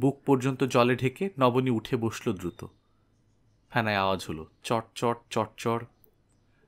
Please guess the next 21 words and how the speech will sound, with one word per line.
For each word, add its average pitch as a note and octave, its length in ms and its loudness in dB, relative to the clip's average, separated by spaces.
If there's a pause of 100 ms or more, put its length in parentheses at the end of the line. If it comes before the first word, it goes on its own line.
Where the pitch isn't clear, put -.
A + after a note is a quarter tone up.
(100)
বিস্ফোরিত F#3 500 4
চোখে F#3+ 280 -2
সে F3+ 160 -2
তাকালো B2+ 340 2
চারপাশে। G2+ 540 -4 (600)
নেই, F3+ 320 4 (420)
কোথাও G3 300 6
নেই F#3 160 4
তার F3+ 240 2
তোয়ালে। E2+ 300 -2 (800)
তার F3+ 120 8
আব্রু? D#3 400 4 (920)
কে G#3+ 140 4
সরিয়ে A3+ 300 4
নিয়েছে? A2+ 460 0 (1800)
জলের C3 300 6
মধ্যে C3+ 300 -2
বসেই C3+ 320 0
নবনী C3 340 0
বুঝতে A2+ 320 -6
পারে G#2+ 320 -4